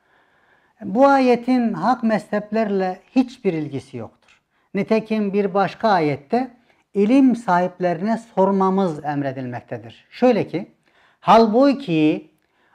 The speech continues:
onu peygambere ve aralarında yetkili kişilere gösterselerdi,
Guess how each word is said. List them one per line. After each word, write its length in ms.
onu 380
peygambere 840
ve 80
aralarında 720
yetkili 680
kişilere 420
gösterselerdi, 1120